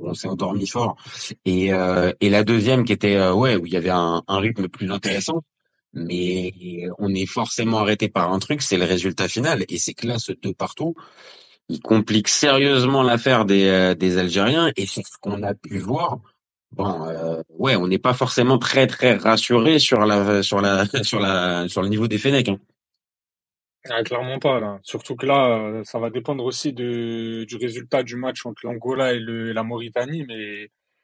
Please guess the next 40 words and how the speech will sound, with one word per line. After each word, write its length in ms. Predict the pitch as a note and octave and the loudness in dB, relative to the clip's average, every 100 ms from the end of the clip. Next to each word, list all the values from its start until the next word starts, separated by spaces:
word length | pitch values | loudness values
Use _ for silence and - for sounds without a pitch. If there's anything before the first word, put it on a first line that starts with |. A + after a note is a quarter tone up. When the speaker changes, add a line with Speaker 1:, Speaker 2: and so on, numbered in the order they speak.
| _ _ _ | _ _ _
Speaker 2:
peu 140 | - F#3 | 0 4
importe 420 | F3+ D#3+ F#3 - | 4 4 0 -2
le 80 | D#3+ | -6
résultat, 460 | D3+ C3 D3 G3+ | -6 -8 -6 -4
franchement, 320 | F3+ D3+ - E3 | -4 -6 -12 -10
ça 100 | C3+ | -8
va 100 | B2 | -10
être 100 | - | -12
compliqué 580 | E3 D#3 D#3 F3+ E3+ | -16 -16 -12 -6 -4
pour 180 | D3+ C3+ | -4 -6
l'Algérie 320 | C#3 B2 C3+ | -6 -6 -8
de 60 | D3+ | -8
se 100 | - | -10
qualifier 1080 | A#2+ C3 B2+ - E3+ E3 B2 A2 G#2+ G#2+ G#2+ | -6 -8 -8 -10 -6 -6 -6 -8 -10 -14 -18
et 60 | _ | _
franchement, 320 | - A#2+ - | -16 -14 -10
le 140 | C3+ A#2 | -6 -6
résultat, 440 | A2 A2 G#2+ C#3 | -8 -12 _ 0
il 60 | A#2 | 0
reflète 520 | A2 B2+ - D3 - | -2 -6 -2 -2 -2
un 100 | B2 | -10
peu 200 | - C#3 | -10 -10
le, 440 | A#2 G#2+ G#2 G2+ _ _ _ _ _ _ _ _ | -10 -12 -14 -18 _ _ _ _ _ _ _ _
le 180 | A#2 C3 | -4 -2
niveau 380 | D3+ F3 D#3 F3+ | 0 0 0 -2
de 80 | C#3 | -2
l'équipe 340 | D3+ - C#3+ | -6 -6 -4
d'Algérie 420 | C3+ C#3 C3 D3 | -2 -2 -4 -6
depuis 240 | C#3 A#2+ A#2+ | -8 -12 -18
le 60 | |
début 240 | A2+ B2 B2+ | -12 -12 -12
de 80 | B2 | -2
la 140 | B2+ | -2
can 240 | A#2+ D#3+ | 2 0
et 300 | C3+ A#2 G2+ D#2+ | 0 -6 -8 -10
ça 140 | - | -16
sent 140 | - G#2 | -14 -6
vraiment 260 | A2 C#3+ | -4 -4
pas 160 | C#3+ C#3 | -2 -2
bon. 220 | C3+ A2+ | -4 -16